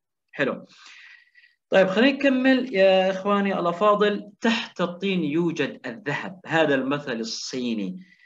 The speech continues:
الآن أنت أخي الفاضل، أنت جواك ذهب، أنت جواك إيش؟ ذهب. استثمر هذا الذهب. والله يا جماعة أنتوا جواتكم أشياء رائعة، أشياء طيبة، أشياء نوعية، أشياء ممتازة.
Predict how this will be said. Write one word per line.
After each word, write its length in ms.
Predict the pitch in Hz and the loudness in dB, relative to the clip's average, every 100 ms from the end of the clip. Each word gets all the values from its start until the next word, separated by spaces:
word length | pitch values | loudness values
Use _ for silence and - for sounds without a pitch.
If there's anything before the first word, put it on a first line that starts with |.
| _ _ _ - | _ _ _ -8
الآن 680 | 139 143 180 185 160 127 156 | -6 -4 2 2 2 0 -2
أنت 220 | 180 180 | -4 -4
أخي 260 | 147 151 143 | -6 -8 -12
الفاضل، 600 | 117 143 139 120 107 - _ 175 | -6 -2 0 -2 -6 -10 _ -4
أنت 220 | 185 165 | -4 -6
جواك 760 | 135 131 123 151 151 151 - - | -4 -4 0 2 2 -2 -16 -16
ذهب، 400 | 120 143 127 - - _ _ 139 | -10 -8 -8 -10 -16 _ _ -12
أنت 160 | 147 | -10
جواك 340 | 117 127 131 135 | -6 -4 -4 0
إيش؟ 300 | 139 143 - - _ _ - | 0 -2 -6 -18 _ _ -8
ذهب. 360 | 139 156 123 - | -4 -2 -4 -8
استثمر 600 | 135 - 226 226 147 135 | -14 -4 -2 -2 -4 -6
هذا 300 | 127 147 127 | -4 -4 -4
الذهب. 340 | 117 131 123 120 | -4 -4 -4 -2
والله 160 | 156 | 0
يا 60 | 160 | 0
جماعة 360 | 151 139 127 | 0 -2 -4
أنتوا 240 | 143 156 131 | -6 -8 -8
جواتكم 420 | 127 151 160 - | -4 -4 -4 -10
أشياء 400 | - - 143 - | -12 -10 -8 -6
رائعة، 460 | 123 135 - 95 - | -2 -2 -2 -10 -10
أشياء 280 | - 131 | -6 -6
طيبة، 400 | - 160 131 120 | -4 -4 -4 -6
أشياء 260 | - - 139 | -8 -6 -4
نوعية، 360 | 139 135 147 104 | -4 -2 -4 -4
أشياء 220 | 147 143 | -6 -6
ممتازة. 540 | 160 180 233 175 - | -6 -6 -4 -4 -6